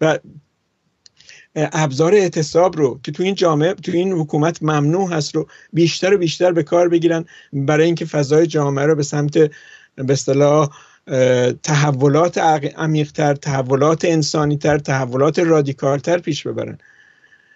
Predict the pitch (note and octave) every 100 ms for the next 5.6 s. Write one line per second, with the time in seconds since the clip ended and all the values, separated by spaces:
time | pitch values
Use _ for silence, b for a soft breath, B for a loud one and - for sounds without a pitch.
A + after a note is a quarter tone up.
0 | b b b C#3 D3 C#3+ - - - -
1 | - - - E3 G3 - - F3 E3 A#3+
2 | G#3 F3+ - D3 D3+ E3+ G3+ G#3+ A3 G#3+
3 | G#3+ A#3 G#3+ E3+ D3 D#3 - - D#3 C#3+
4 | D3+ D#3 D3 D3 E3+ F#3+ F3 D3+ D3+ F3+
5 | E3+ D#3 C#3+ D3+ E3+